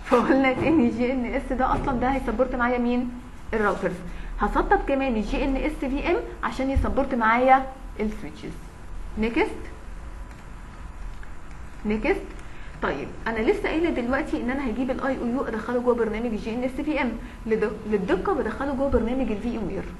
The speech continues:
للدقه بدخله جوه برنامج مين؟ الفي ام وير. تمام؟ ممكن تدخله جوه برنامج الفي ام وير ورك ستيشن او الفي ام وير اي اس اكس اي، دول اتنين برودكت اساسا تبع شركه في ام وير. عشان بس ما نضيعش وقت دلوقتي في تفاصيل احنا ملناش علاقه بيها،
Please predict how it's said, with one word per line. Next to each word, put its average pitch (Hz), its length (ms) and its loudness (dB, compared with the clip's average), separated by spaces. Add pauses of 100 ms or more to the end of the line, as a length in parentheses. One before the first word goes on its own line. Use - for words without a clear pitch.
(220)
للدقه 226 340 2
بدخله 226 320 0
جوه 233 120 6
برنامج 226 340 0
مين؟ 226 280 0 (500)
الفي 208 380 -4
ام 220 140 0 (220)
وير. - 180 -4 (400)
تمام؟ 202 240 0 (1120)
ممكن 349 320 2
تدخله 247 380 0
جوه 262 180 4
برنامج 226 340 0
الفي 214 240 -2
ام 247 100 0
وير 247 100 4
ورك 247 140 2 (120)
ستيشن 320 340 2
او 214 120 -2
الفي 226 240 -2
ام 240 80 0
وير 247 180 4 (140)
اي 247 100 0
اس 247 140 -2
اكس 247 220 -2
اي، 277 180 2
دول 392 200 6
اتنين 320 340 6
برودكت 320 320 0
اساسا 277 420 -2
تبع 285 160 0
شركه 285 280 -4
في 254 180 -2
ام 269 80 0
وير. 339 140 2 (440)
عشان 262 280 0
بس 262 200 -2
ما 247 120 -4
نضيعش 220 440 -2
وقت 262 200 0
دلوقتي 240 320 -2
في - 80 -12
تفاصيل 233 380 -4
احنا 247 160 -6
ملناش 240 320 -4
علاقه 262 240 0
بيها، 320 280 4